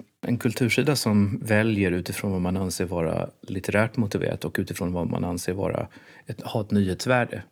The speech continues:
Får ju ändå en slags, ja, inte stringens och konsekvens, men har ju ändå någon slags linje som jag tror ändå är viktig. Men om man bara blandar huller om buller tror jag att det blir rätt ointressant.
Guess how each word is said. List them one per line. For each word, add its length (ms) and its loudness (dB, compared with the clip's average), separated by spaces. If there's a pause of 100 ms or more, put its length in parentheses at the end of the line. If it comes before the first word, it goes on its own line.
(140)
Får 340 2
ju 120 6
ändå 220 2
en 100 -4
slags, 500 -6 (400)
ja, 60 -10 (120)
inte 240 -10
stringens 560 -2
och 60 -6
konsekvens, 640 0
men 120 2
har 140 4
ju 80 4
ändå 180 2
någon 200 4
slags 220 -2
linje 380 6
som 220 0 (640)
jag 120 -8
tror 140 2
ändå 140 4
är 60 2
viktig. 480 0
Men 140 4
om 60 6
man 180 6
bara 320 2
blandar 480 2
huller 280 2
om 100 0
buller 360 2 (840)
tror 180 0
jag 240 2
att 100 -8
det 100 -2
blir 200 -4
rätt 180 -6
ointressant. 520 -4